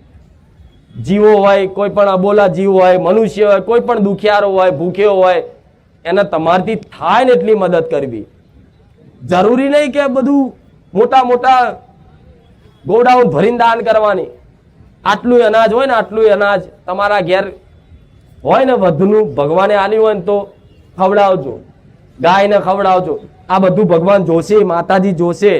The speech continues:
કોઈ ભક્તિ કરવાની જરૂર નહીં. હું મેરડી બેઠી છું, આટલી સેવા પાડી લો. નકર મારી વસ્તીના ઘેર એક દાડો એવો આવ્યો હતો કે તેલ લાવવાના પૈસાને આઘા પાછા થાય.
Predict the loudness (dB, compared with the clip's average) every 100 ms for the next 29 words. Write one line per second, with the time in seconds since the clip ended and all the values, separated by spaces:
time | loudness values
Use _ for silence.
0 | -4 -14 _ -4 -2 2 0 0 -2 0
1 | 2 2 2 2 2 2 2 2 2 2
2 | 2 0 0 -2 -2 -2 -4 -6 -2 0
3 | 0 0 0 0 0 -6 -12 _ _ -20
4 | _ -20 -20 -20 _ -20 _ _ _ _
5 | _ _ _ _ _ _ _ _ _ _
6 | _ _ _ _ _ _ _ _ -20 _
7 | _ _ _ _ _ _ _ -20 -20 _
8 | _ -20 -20 _ -20 -6 -2 0 2 0
9 | 2 -2 -2 -2 0 0 0 0 0 0
10 | 2 2 2 2 0 0 -4 -6 -18 _
11 | _ -18 -16 -2 0 2 2 2 0 0
12 | -2 -2 -2 0 -2 -2 -2 -2 -4 -6
13 | -6 -10